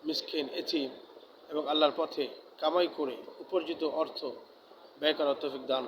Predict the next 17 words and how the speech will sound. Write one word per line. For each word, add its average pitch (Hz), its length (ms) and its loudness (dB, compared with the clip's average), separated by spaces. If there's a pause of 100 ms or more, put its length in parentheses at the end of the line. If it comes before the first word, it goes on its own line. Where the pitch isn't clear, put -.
করেন। 151 180 2 (680)
তাহলে 165 200 6
আল্লাহ 151 180 6
সুবহানাহু 147 260 -4
ওয়া - 20 -12
তাআলা 147 120 2
আমাদেরকে 135 480 0 (760)
তার 156 160 2
পথে 147 200 -2
জিহাদ 151 340 -2
করার 156 160 2
সওয়াব 147 300 0
দান 147 240 0
করবেন 170 260 -2 (720)
এবং 151 320 4 (680)
রাতের 156 400 4
বেলা 151 300 6